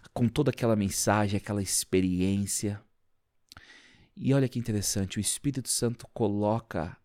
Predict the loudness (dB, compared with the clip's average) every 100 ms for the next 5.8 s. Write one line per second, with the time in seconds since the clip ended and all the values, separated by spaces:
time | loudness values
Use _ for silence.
0 | -6 -4 -2 0 0 2 0 -2 -6 -4
1 | -6 -2 -4 -4 -10 -8 -6 -6 -8 -12
2 | _ _ _ _ _ _ _ -20 -20 -20
3 | -20 -18 -4 -2 0 0 0 0 0 -2
4 | -6 -2 0 0 0 0 -2 -4 -4 -4
5 | -2 0 0 -2 -4 -8 -12 -14